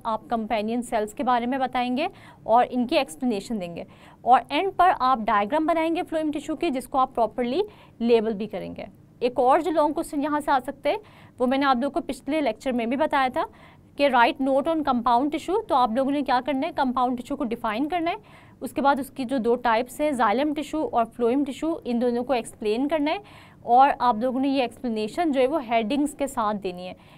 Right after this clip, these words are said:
कि सबसे पहले आप xylem टिश्यू को एक्सप्लेन करेंगे, फिर phloem tissue को एक्सप्लेन करेंगे। xylem टिश्यू की डायग्राम आप xylem टिश्यूज़ के साथ बनाएंगे और phloem tissue की डायग्राम आप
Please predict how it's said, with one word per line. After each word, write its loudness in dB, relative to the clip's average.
कि -4
सबसे -4
पहले 2
आप 4
xylem 2
टिश्यू -2
को 0
एक्सप्लेन -2
करेंगे, 0
फिर -2
phloem -2
tissue -6
को 0
एक्सप्लेन -2
करेंगे। -2
xylem 4
टिश्यू -2
की -2
डायग्राम 2
आप -2
xylem 0
टिश्यूज़ -10
के -6
साथ 0
बनाएंगे 0
और 2
phloem 0
tissue -4
की -4
डायग्राम 0
आप -2